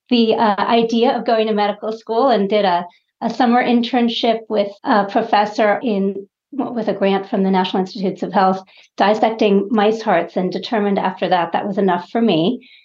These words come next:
And so initially had, had no interest in going into medical school or the medical school route. And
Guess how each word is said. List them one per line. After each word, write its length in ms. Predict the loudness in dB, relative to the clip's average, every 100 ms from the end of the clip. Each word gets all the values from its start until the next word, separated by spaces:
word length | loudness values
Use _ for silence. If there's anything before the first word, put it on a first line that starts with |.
| _ -2
And 260 | 0 0
so 420 | -2 0 2 4 4
initially 480 | 2 2 2 0
had, 340 | 2 0 -2 -10 -4
had 160 | -2
no 160 | 0 -2
interest 260 | -2 -4 0
in 100 | 2
going 200 | 2 2
into 220 | 0 0
medical 500 | 2 2 0 -4 -4
school 220 | -4 -2
or 80 | 0
the 60 |
medical 360 | 0 0 0 -4
school 340 | -4 -2 -2
route. 380 | 0 0 -2 -4 -16 _ -20 _
And 480 | 0 2 4 4